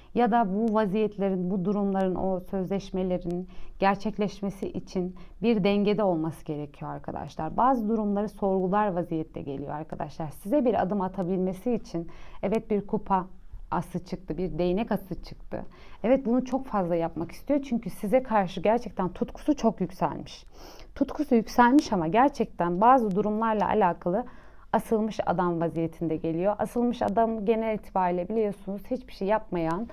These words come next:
sadece kendisini dinlenme pozisyonuna alan ve elini hiçbir şekilde kıpırdatmayan bir kişiden bahseder.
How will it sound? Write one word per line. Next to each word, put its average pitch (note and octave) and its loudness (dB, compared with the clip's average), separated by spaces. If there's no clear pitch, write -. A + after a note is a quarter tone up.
sadece G#3 4
kendisini F#3 -2
dinlenme G3 0
pozisyonuna A3+ -4
alan G#3+ 0
ve G#3 4
elini A#3 4
hiçbir A#3+ -8
şekilde G#3 4
kıpırdatmayan G3+ 4
bir E3 0
kişiden D#3 -2
bahseder. F3 0